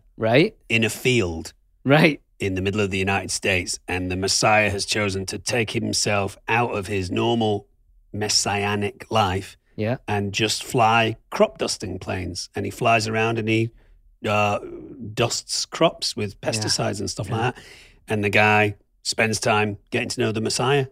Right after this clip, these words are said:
Speaker 2: and being frustrated and then also inspired by his relationship with him. It's a hundred-page book. Very interesting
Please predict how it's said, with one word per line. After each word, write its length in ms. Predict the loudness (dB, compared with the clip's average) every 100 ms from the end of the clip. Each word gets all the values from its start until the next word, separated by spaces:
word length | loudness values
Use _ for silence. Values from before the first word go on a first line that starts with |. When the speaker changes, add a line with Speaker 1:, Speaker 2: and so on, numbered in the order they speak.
| _
Speaker 2:
and 360 | -4 -2 -4 -4
being 280 | -4 -4
frustrated 720 | -4 -4 0 2 2 2 -2 -2
and 160 | -4 -2
then 100 | 0
also 240 | 0 0
inspired 460 | -2 0 2 4 2
by 180 | -2 -4
his 120 | -4
relationship 500 | -2 -2 -2 -4 -4
with 120 | -2
him. 120 | -2 -2
It's 160 | 0
a 80 | 2
hundred-page 560 | 2 4 2 0 -2 0
book. 260 | 0 0 _ _ _ _ _ -4
Very 400 | 4 6 6 6
interesting 500 | 4 0 2 0